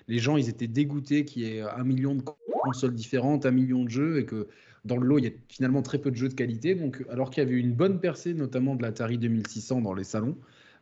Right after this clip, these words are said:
euh, du jour au lendemain, c'est, il y a vraiment eu un désintérêt, et le jeu vidéo était, euh, cantonné aux salles d'arcade pendant des années, jusqu'à ce que Nintendo, et quand même Nintendo lance sa console de salon, au début, personne n'y croit,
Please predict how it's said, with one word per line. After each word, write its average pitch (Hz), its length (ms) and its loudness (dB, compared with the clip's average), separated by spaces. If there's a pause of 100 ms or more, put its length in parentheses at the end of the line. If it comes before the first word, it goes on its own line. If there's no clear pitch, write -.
euh, 101 300 0
du 107 140 2
jour 147 220 6
au 160 80 6
lendemain, 143 360 6
c'est, 139 160 -4
il 117 100 -4
y 113 60 -2
a 110 60 -2
vraiment 117 280 0
eu 175 100 0
un 131 80 2
désintérêt, 127 580 2
et - 40 2
le 147 40 -2
jeu 127 140 0
vidéo 120 320 0
était, 147 480 -2
euh, 101 440 -6
cantonné 127 460 2
aux 135 80 2
salles 120 240 -2
d'arcade 120 480 -2
pendant 92 240 -6
des 98 180 -6
années, 113 300 -2 (580)
jusqu'à 147 380 2
ce 170 60 -4
que 151 80 2
Nintendo, 139 760 4
et 123 100 0
quand 131 120 -4
même 151 220 2
Nintendo 147 480 0
lance 135 220 -4
sa 127 100 -4
console 123 360 -6
de 117 80 -4
salon, 147 260 -2
au 151 60 0
début, 127 240 0
personne 135 480 0
n'y 131 120 2
croit, 160 320 0